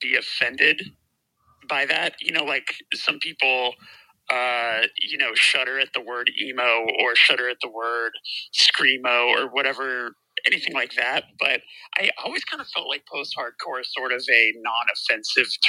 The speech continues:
term because I don't think that La Dispute, for example, would argue that they, you know, sound like Gorilla Biscuits. You know what I'm saying?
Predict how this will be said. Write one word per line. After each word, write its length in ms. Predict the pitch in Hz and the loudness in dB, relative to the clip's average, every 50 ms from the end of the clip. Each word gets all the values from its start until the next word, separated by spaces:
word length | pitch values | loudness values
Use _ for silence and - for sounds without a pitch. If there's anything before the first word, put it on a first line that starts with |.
| - | 2
term 440 | - 120 117 123 143 160 180 208 214 - _ - - - - _ - | 0 -2 -2 -2 -2 -2 -2 -2 -4 -6 _ -20 -20 -20 -10 _ -4
because 640 | 110 98 - - 151 147 151 147 131 127 123 - - - - _ _ - - | -2 0 2 2 4 4 2 0 -4 -6 -8 -10 -10 -12 -16 _ _ -4 -2
I 60 | - 175 | -2 -2
don't 180 | - - - | -4 -6 -4
think 300 | - - 170 156 139 - - | -2 -2 -2 -2 -2 -4 -4
that 120 | 135 117 | -4 -4
La 200 | 120 127 123 120 | -4 -4 -4 -4
Dispute, 360 | 117 113 - - - 135 - - | -4 -4 -6 -4 -4 -4 -4 -2
for 140 | - 131 | -2 -4
example, 480 | 123 - - 139 131 120 117 - 123 113 | -2 0 2 2 2 2 2 0 -4 -4
would 120 | 110 110 - - | -2 -2 0 0
argue 400 | 107 120 127 - - - - - | 0 -2 -2 -2 -2 -2 -2 -2
that 120 | - - - - - | -4 -6 -6 -2 2
they, 420 | - 123 120 117 117 120 113 110 117 - _ _ _ _ _ _ _ - | 4 4 6 6 6 6 4 4 2 -2 _ _ _ _ _ _ _ -2
you 100 | - - 92 | -2 0 0
know, 240 | 95 95 95 98 - - - - _ - | -2 -6 -6 -8 -12 -16 -20 -18 _ -6
sound 500 | - - - 160 147 131 117 117 117 117 | -4 -2 0 0 0 0 -2 -4 -4 -2
like 300 | 120 113 110 107 98 - - - _ _ _ _ _ _ - - - | 0 0 0 0 0 -2 -6 -6 _ _ _ _ _ _ -12 -10 -8
Gorilla 320 | - 160 123 123 113 104 - | -8 -6 -4 -4 -4 -2 -2
Biscuits. 560 | - 95 - - - - - - - - - - | -2 -2 0 0 0 -2 -2 -6 -6 -6 0 2
You 60 | - | 4
know 60 | 156 | 4
what 100 | 151 139 | 4 4
I'm 60 | 139 135 | 2 2
saying? 340 | - - 135 135 143 156 | 4 6 6 6 6 4